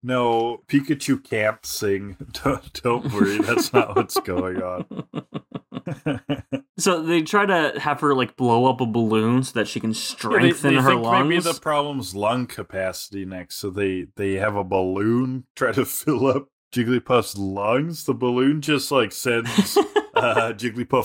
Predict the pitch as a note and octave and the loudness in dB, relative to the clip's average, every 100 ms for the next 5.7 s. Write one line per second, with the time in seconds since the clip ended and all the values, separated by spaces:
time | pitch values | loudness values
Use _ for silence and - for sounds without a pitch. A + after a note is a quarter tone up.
0 | - A2+ G#2+ A#2 A#2 - A2+ G#2 G2+ F#2+ | -2 -6 -2 -2 -2 -2 0 2 0 0
1 | G2 G2+ F#2+ F#2 G2+ F#2+ C3+ B2 C#3 C3 | 2 2 0 -2 -2 -2 0 0 2 2
2 | C3+ D3 E3+ D3 B2 A#2 - A2 A#2 A#2 | 2 2 2 2 0 -4 -4 -2 -2 0
3 | C#3 C3 A#2 A2 A2 B2 A2 G2 F#2+ B2 | 2 2 2 -2 -4 -2 0 0 -4 -4
4 | A2 C3+ - - - - - - - - | -2 0 0 0 0 -2 -2 -4 -4 -6
5 | - _ - C#3 C#3 - | -14 _ -4 2 2 0